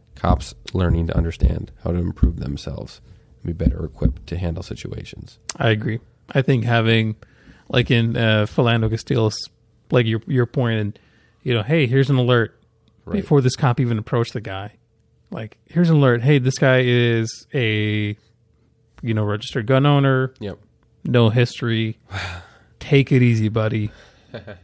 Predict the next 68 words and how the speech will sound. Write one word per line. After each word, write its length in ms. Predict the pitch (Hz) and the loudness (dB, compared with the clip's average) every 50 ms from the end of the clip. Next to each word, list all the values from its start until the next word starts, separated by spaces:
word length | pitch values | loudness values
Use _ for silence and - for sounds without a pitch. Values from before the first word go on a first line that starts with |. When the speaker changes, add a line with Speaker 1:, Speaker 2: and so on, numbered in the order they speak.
| _ _ _ _ | _ _ _ _
Speaker 2:
Like, 160 | _ - 156 - | _ -4 -2 -2
seriously, 460 | - - 156 135 127 113 107 104 123 | 0 2 4 4 6 4 2 2 2
Speaker 1:
Yeah, 280 | 131 139 143 147 147 | 2 4 4 4 4
Speaker 2:
that 100 | 117 113 | 4 4
Speaker 1:
you 80 | 123 143 | 4 4
know, 180 | 139 143 143 147 | 4 4 4 4
I, 160 | 131 120 120 123 | 2 2 2 2
and, 560 | 131 - - 120 127 - - 131 131 123 120 | 2 0 -6 -8 -8 -4 0 2 2 2 2
uh, 60 | 113 - | -2 -4
you 160 | 131 131 131 | -6 -6 -4
know 200 | 123 127 131 131 127 | 0 2 2 4 4
what? 160 | 123 123 104 | 2 2 0
I 80 | 110 107 | -2 -4
tell 160 | - 127 120 | -2 -2 -2
you 120 | 113 110 | 0 0
what, 200 | 107 104 98 95 | -2 -2 -2 -4
on 180 | 98 98 104 110 | -4 -6 -6 -4
one 200 | 110 113 117 117 | -4 -4 -4 -4
hand, 280 | 117 117 110 110 107 | -4 -4 -4 -4 -4
I'm 140 | 104 98 98 | -6 -6 -6
like, 340 | 98 95 92 92 85 - _ - _ _ _ _ _ _ - - | -6 -8 -8 -8 -10 -14 _ -20 _ _ _ _ _ _ -20 -12
that 180 | - 104 107 107 | -8 -8 -6 -6
is 140 | 107 98 98 | -6 -8 -8
a 40 | |
good 220 | 92 90 104 101 - | -8 -6 -6 -6 -6
thing. 340 | - 117 110 110 113 110 101 | -6 -6 -4 -4 -4 -6 -6
And 120 | 90 92 | -6 -8
the 40 | 95 | -6
other 140 | 95 104 101 | -6 -8 -8
hand, 160 | 104 104 101 | -8 -2 2
Speaker 2:
But 120 | 143 143 | 4 4
it 100 | 147 139 151 | 4 6 4
also, 240 | 151 147 - - - _ - _ | 4 4 0 -6 -16 _ -12 _
Speaker 1:
once 220 | 117 127 139 151 | 0 2 2 2
Speaker 2:
it, 60 | 160 151 | 0 -2
Speaker 1:
again, 280 | 143 139 156 156 143 | -2 -2 0 0 0
it's 140 | 131 117 - | -2 -4 -4
like 100 | 120 107 | -6 -4
Speaker 2:
yeah, 140 | - - 143 | -2 -2 -2
Speaker 1:
you 60 | 139 | 0
can 120 | 127 135 151 | 0 0 0
Speaker 2:
it, 100 | 156 - | -2 -4
Speaker 1:
flip 320 | - 165 143 156 165 - | -6 -4 -2 -2 -2 -2
the 60 | - | -6
Speaker 2:
it, 40 | 123 - | -10 -6
Speaker 1:
situation. 560 | - 147 120 - - 180 165 165 - - - - | -6 -6 -6 -2 0 2 2 2 2 -2 0 2
Speaker 2:
it, 80 | 165 | 2
it 40 | 156 | 4
also 380 | 165 175 196 196 - - 160 151 | 4 4 2 2 0 0 0 0
is 140 | 156 143 | 0 0
a 80 | 143 131 | -2 -4
very 340 | 120 143 147 143 143 135 127 | -2 -2 0 0 0 0 -2
not 300 | 117 131 139 143 127 120 | -2 -2 -2 -2 -2 0
good 200 | 117 127 123 - | 0 0 0 0
thing 200 | - 127 117 113 | 0 -2 -2 0
because 320 | 113 117 - - 123 110 107 | -2 -4 -4 -2 -4 -4 -4
<laughs> 0 | |
then, 160 | - 104 90 78 - - - | -6 -8 -8 -8 -14 -14 -6
then 80 | - 180 | -4 0
Speaker 1:
Then 60 | 160 139 135 | 0 2 0
Speaker 2:
you 20 | |
Speaker 1:
it's 100 | 127 131 | 0 0
like 120 | - 131 120 | 0 -2 -2
Speaker 2:
can, 60 | 123 123 | -2 -6
Speaker 1:
this 80 | 110 | -6
Speaker 2:
then 100 | 104 123 | -2 0
you 60 | 120 117 | 2 2
can 140 | 131 156 | 4 2